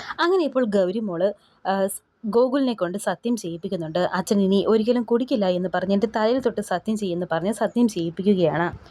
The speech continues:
അങ്ങനെ ഗോകുൽ തലയിൽ തൊട്ട് സത്യം ചെയ്യുന്നുണ്ട്, "ഞാൻ ഇനി ഒരിക്കലും ഇനി കുടിക്കില്ല" എന്ന്. അങ്ങനെ ഇപ്പോൾ ഗൗരി മോള്, ആ, ഗോകുലിനെ പിടിച്ചുകൊണ്ട് അങ്ങോട്ടേക്ക് പോകുന്നുണ്ട്. ഈ സമയം, ആ, ശോഭന ഇപ്പോൾ അർച്ചനയോട് പറയുന്നുണ്ട്, "കണ്ടോ മോളെ,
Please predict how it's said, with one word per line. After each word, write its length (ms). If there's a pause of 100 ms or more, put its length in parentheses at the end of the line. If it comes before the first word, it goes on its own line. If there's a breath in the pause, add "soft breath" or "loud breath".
(240 loud breath)
അങ്ങനെ 320
ഗോകുൽ 360
തലയിൽ 260
തൊട്ട് 200
സത്യം 320
ചെയ്യുന്നുണ്ട്, 580
"ഞാൻ 160
ഇനി 260
ഒരിക്കലും 420
ഇനി 80
കുടിക്കില്ല" 520
എന്ന്. 300 (540 loud breath)
അങ്ങനെ 220
ഇപ്പോൾ 200
ഗൗരി 340
മോള്, 320 (320 soft breath)
ആ, 140
ഗോകുലിനെ 480
പിടിച്ചുകൊണ്ട് 460
അങ്ങോട്ടേക്ക് 320
പോകുന്നുണ്ട്. 600 (280 soft breath)
ഈ 120
സമയം, 480 (280 loud breath)
ആ, 260
ശോഭന 400
ഇപ്പോൾ 360 (300)
അർച്ചനയോട് 540
പറയുന്നുണ്ട്, 600 (400)
"കണ്ടോ 220
മോളെ, 380